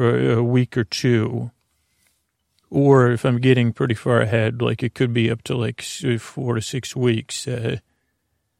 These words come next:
and as the editor's working through the, the projects they have for the podcast, and they'll get to that folder, they'll open it up and they'll edit all the stuff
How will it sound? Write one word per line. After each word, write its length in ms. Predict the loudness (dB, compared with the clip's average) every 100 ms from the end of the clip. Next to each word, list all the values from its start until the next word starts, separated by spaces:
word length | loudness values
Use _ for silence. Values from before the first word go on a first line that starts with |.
| _ _ _ -8
and 400 | -2 2 2 2
as 220 | 0 2
the 120 | 2 2
editor's 440 | 2 2 2 2
working 400 | 0 0 0 -6
through 1120 | -2 -2 0 -2 -4 -6 -6 -6 -4 -4 -4
the, 80 | -4
the 220 | -4 -6
projects 720 | -2 0 2 0 -2 -4 -6 0
they 240 | 2 4
have 280 | 2 -2 -4
for 160 | -4
the 80 | -4
podcast, 800 | 0 0 0 -2 -6 -4 -6 0
and 120 | 2
they'll 80 | 2
get 180 | 0 0
to 120 | 2
that 100 | 2
folder, 640 | 2 -2 0 0 0 -2 _ _ _ _ _ _ _ _ _ _
they'll 140 | -4 0
open 340 | 2 2 2
it 140 | 0 2
up 180 | 0
and 140 | 0 2
they'll 200 | 0 0
edit 360 | 2 2 2
all 300 | 2 2 0
the 140 | 0 -4
stuff 460 | -2 -2 -2 -4